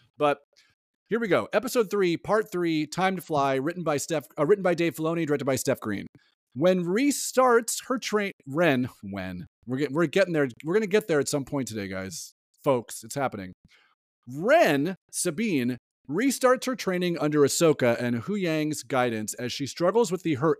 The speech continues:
inability to use the Force. Syndulla, Hera Syndulla, meets with Mon Mothma, who is now the Chancellor of the New Republic,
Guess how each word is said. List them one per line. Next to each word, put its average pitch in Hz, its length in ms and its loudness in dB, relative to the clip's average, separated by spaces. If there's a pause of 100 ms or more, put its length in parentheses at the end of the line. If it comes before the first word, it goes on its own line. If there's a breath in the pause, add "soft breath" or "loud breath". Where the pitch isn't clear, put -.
inability 147 640 6
to 139 60 2
use 117 340 2
the 113 80 -6
Force. - 460 -6 (440 soft breath)
Syndulla, 160 720 2
Hera 107 360 0
Syndulla, 104 600 -4
meets 165 380 0
with 180 80 -6
Mon 151 240 2
Mothma, 113 420 0
who 127 140 0
is 120 80 -2
now 135 140 0
the 131 100 -2
Chancellor 254 460 0
of 151 100 -2
the 151 80 0
New 147 100 0
Republic, 131 560 0